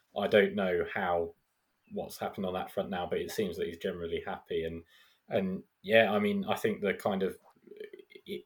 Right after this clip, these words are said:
it's sort of expected that he'll come back as an Oxford United player in pre-season and <sighs> has the chance to basically do it all again, really, but basically back where he was last July when he signed.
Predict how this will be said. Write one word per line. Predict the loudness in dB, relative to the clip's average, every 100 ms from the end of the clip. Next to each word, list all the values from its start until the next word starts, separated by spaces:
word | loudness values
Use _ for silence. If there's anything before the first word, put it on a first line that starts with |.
| _
it's | -14 -12 -10 -14 -16 _ _
sort | -6 -6 -6
of | -14 _
expected | -10 -6 -2 -2 -2 -2
that | -2 -2
he'll | -4
come | -2 -2 -2
back | -2 -4 _ _ _ _ -10
as | -6
an | -4 -4
Oxford | -6 -8 -8
United | -6 -6 -8 -8
player | -4 -4
in | -4
pre-season | -4 -4 2 2 2 -4 -4
and | -6 -10 -20 -20 -20 -20 -20 _
<sighs> | _ _ -12 -10 -10 -12 -8
has | -4 -4
the | 0
chance | 4 6 4 0
to | 2 2 2 -4 -20 -20 0
basically | 2 2 0 -2
do | 4 6
it | 6
all | 4
again, | 6 4 4
really, | 2 0 0 2
but | -2 2
basically | 0 0 -2
back | -2 0
where | 0 0
he | 2
was | 0 2
last | 2 0 -2
July | -4 -2 -2 -4
when | -6 -6
he |
signed. | -6 -6 -6 -8